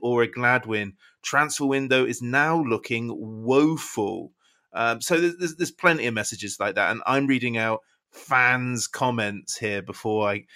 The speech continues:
we collectively get pelters, um, because it is just one game, uh, maybe two if you count last week. There's still plenty of football to be played and enough time for Jody Morris to stamp his style and what he wants in this squad for there to be a turnaround.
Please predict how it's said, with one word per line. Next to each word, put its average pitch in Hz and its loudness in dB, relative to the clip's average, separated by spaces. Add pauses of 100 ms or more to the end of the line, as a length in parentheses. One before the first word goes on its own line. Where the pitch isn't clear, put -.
(240)
we 110 -6
collectively 104 -2
get 104 -2
pelters, 107 -4 (280)
um, 101 -2
because 151 0
it 202 2
is 196 0
just 127 -2
one 101 -4
game, 131 -2 (120)
uh, 78 -8
maybe 117 -2
two 131 2
if 139 -2
you 117 -4
count 113 -4
last 104 -2
week. 139 -4
There's 127 -4
still 147 0 (200)
plenty 165 0
of 117 2
football - -8
to - -18
be 104 -12
played 110 -4
and 113 -4 (180)
enough 117 -6
time 117 -6
for - -16
Jody 110 -2
Morris 110 -2 (240)
to - -8
stamp 113 -6
his 110 -6
style 113 2
and 107 -4
what 117 -2
he 113 -4
wants 120 -2 (220)
in 113 -6
this 107 -4
squad 107 -4
for - -16
there 104 0
to - -12
be 104 -2
a 98 -4
turnaround. 101 -4